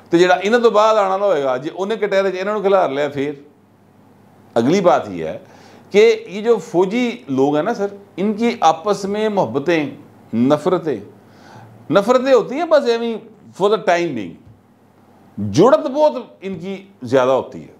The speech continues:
फैमिली आपस में ये सच्ची मुच्ची की फैमिलीज होती हैं, इसलिए कि इन्होंने एक दूसरे के साथ वो जंगें या वो ज़िंदगी के दिन गुजारे होते हैं जहाँ पर एक सेकंड की गलती जो है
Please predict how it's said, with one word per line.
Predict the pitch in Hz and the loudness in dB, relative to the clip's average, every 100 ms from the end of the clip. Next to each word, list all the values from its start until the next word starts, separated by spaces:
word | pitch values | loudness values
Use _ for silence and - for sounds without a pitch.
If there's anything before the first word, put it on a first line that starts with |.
| - | -2
फैमिली | 196 220 226 233 240 226 - - _ 160 | 0 2 0 0 0 -2 -8 -20 _ 0
आपस | 170 - 208 196 | 0 0 -6 -4
में | 202 | -4
ये | 226 226 180 | 0 0 0
सच्ची | - 233 247 254 | -6 -10 -6 -4
मुच्ची | 247 247 254 | -4 -4 -4
की | 240 | -4
फैमिलीज | 175 135 113 101 | -2 -2 -2 -6
होती | 90 - - | -8 -12 -16
हैं, | - - - - - - | -18 -20 -20 -20 -20 -14
इसलिए | 151 202 240 269 | -8 0 2 2
कि | 262 | 2
इन्होंने | 233 247 247 | 2 4 4
एक | 233 | 2
दूसरे | 214 185 220 | 0 -2 0
के | 240 214 | 2 2
साथ | 180 190 226 226 240 269 - - _ _ | 2 4 2 4 2 2 -4 -18 _ _
वो | 117 107 107 165 240 | -14 -10 0 4 4
जंगें | 202 139 175 202 220 208 151 139 | 4 -4 -8 -6 -8 -8 -12 -4
या | 156 196 | 0 2
वो | 156 147 220 240 240 190 151 | 0 2 4 6 4 2 -4
ज़िंदगी | 120 139 156 175 196 | -8 -6 -6 -8 -6
के | 202 | -6
दिन | 151 180 | -2 -2
गुजारे | 185 139 139 196 | 0 2 4 2
होते | 175 196 | 0 -4
हैं | 226 | -4
जहाँ | 180 175 | -2 0
पर | 185 208 | -2 -4
एक | 196 202 214 | -2 -2 -2
सेकंड | - - 190 202 254 | -4 -2 0 0 -2
की | 233 | 2
गलती | 160 131 175 | 2 2 -2
जो | 165 131 | 0 2
है | 139 185 | 2 0